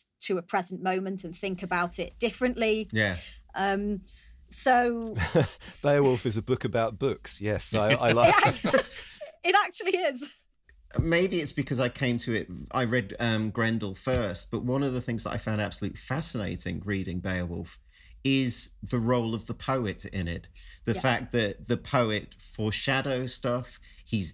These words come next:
Speaker 2: in the story, he's outside of the story, he is bringing what you might consider incredibly modern techniques to the storytelling. And he's also aware of the role of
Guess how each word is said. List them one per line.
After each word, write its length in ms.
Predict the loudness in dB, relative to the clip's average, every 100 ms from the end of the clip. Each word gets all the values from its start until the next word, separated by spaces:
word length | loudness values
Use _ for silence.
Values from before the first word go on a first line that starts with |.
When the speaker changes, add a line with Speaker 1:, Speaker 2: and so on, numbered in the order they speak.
| 0
Speaker 2:
in 280 | 2 2 0
the 80 |
story, 540 | -2 -2 0 0 0 -2
he's 280 | -2 -2 0
outside 600 | -2 -4 -2 0 0 -2
of 120 | -6
the 60 | -10
story, 680 | -6 -2 0 0 0 -2 -4 -8 -20 -18
he 640 | -2 2 2 2 0 -2
is 560 | -2 0 0 -2 -4 -12 -16 -10 0
bringing 380 | 2 2 0
what 160 | 0 0
you 120 | 2
might 200 | 2 0
consider 400 | -2 -4 -4 -2
incredibly 560 | -2 -2 -4 -2 -2 0
modern 540 | 2 2 0 -2 -4
techniques 800 | -2 -4 -2 -2 -2 -4 -14 -18 -18 -20 -20 -6
to 100 | -4
the 120 | -2
storytelling. 1000 | 0 2 2 0 -2 -4 -4 -6 -10 -14 -16 -20 -4
And 120 | 0
he's 240 | 0 0 2
also 320 | 0 0 -2
aware 280 | 0 0 0
of 100 | -2
the 120 | -2
role 240 | -2 -2
of 120 | -4